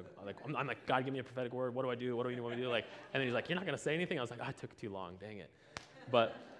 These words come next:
anyways, so you provide a solution and then you close the deal. And the thing is, this can be, this, sometimes there are sales, you know, there are deals that take months and months to close, and there's deals that you can do it right now.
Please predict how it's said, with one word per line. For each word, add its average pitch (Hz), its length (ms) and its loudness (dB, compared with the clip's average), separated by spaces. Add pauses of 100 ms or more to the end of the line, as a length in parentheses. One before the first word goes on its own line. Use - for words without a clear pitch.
(640)
anyways, 131 540 6 (1300)
so - 120 -6
you 135 120 2
provide 147 340 6
a 170 60 2
solution 127 480 0
and 113 120 -4
then 117 120 -4
you 110 60 -6
close 113 360 -2
the 110 80 -8
deal. 87 400 -10 (300)
And 104 260 -4 (300)
the 107 80 -4
thing 156 240 -2
is, 117 200 -2
this 139 160 -4
can 131 180 -6
be, 110 340 -4 (240)
this, 139 240 -2 (120)
sometimes 147 520 -4
there 120 120 0
are 127 200 0
sales, 127 440 0
you 117 60 -6
know, 107 100 -4
there 107 120 -2
are 120 100 -2
deals 110 300 -4
that 98 100 -12
take 98 220 -8
months 101 260 -6
and 95 100 -10
months 92 220 -10
to 101 100 -12
close, 127 460 -6 (300)
and 117 160 -6
there's 120 160 -6
deals 135 320 -4
that 127 120 -8 (680)
you 123 100 -6
can 120 200 -6
do 127 180 -4
it 101 80 -2
right 120 220 -2
now. 113 300 -8